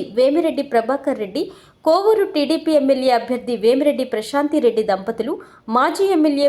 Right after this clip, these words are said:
పోలంరెడ్డి శ్రీనివాసులరెడ్డి కుటుంబాన్ని మర్యాదపూర్వకంగా కలిశారు.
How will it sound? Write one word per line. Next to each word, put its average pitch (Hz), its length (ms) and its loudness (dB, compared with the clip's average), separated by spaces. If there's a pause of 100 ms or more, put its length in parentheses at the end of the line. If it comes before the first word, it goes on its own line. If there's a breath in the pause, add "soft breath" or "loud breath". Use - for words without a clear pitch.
(120)
పోలంరెడ్డి 262 560 0
శ్రీనివాసులరెడ్డి 247 880 -4
కుటుంబాన్ని 226 500 -4 (220)
మర్యాదపూర్వకంగా 240 1000 -2
కలిశారు. 185 460 -2